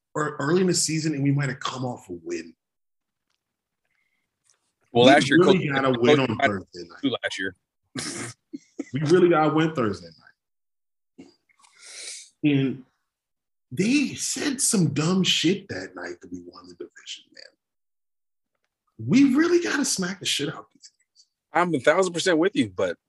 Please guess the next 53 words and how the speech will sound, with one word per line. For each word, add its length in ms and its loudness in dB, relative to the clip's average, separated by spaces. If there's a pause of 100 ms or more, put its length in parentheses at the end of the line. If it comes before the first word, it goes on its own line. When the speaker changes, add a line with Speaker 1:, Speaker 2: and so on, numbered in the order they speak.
(120)
Speaker 1:
I 60 0
Speaker 2:
I 40 2
have 60 4
a 40 4
Speaker 1:
would 80 0
Speaker 2:
bad 180 6
Speaker 1:
be, 60 -16 (800)
nah, 480 2 (100)
I, 300 0
I 120 2
will 140 2
be 180 2
very 320 2
disappointed 600 -6
in 80 -8
this 220 -10
team 280 -6
if 60 -12
they 100 -6
don't 180 -8
smack 420 -10
these 200 -20
niggas 320 -20
on 60 -20 (160)
Thursday. 180 -12 (1400)
Speaker 2:
I 40 2
have, 280 2
but 120 0
Cliff, 220 2 (220)
what 180 -4
reason 280 -8
do 80 -6
you 100 0
have 100 0
to 60 -4
believe 300 0
that 80 -4
we 120 -2
gonna 140 -4
smack 320 -2
these 160 -8
niggas 200 -10
based 220 -2
on 180 -6 (560)
what 160 -8
you 60 0
Speaker 1:
Because 80 0
Speaker 2:
saw 220 6
on 40 -10 (840)
Speaker 1:
What 120 2
do 60 4
you 80 4
mean? 440 2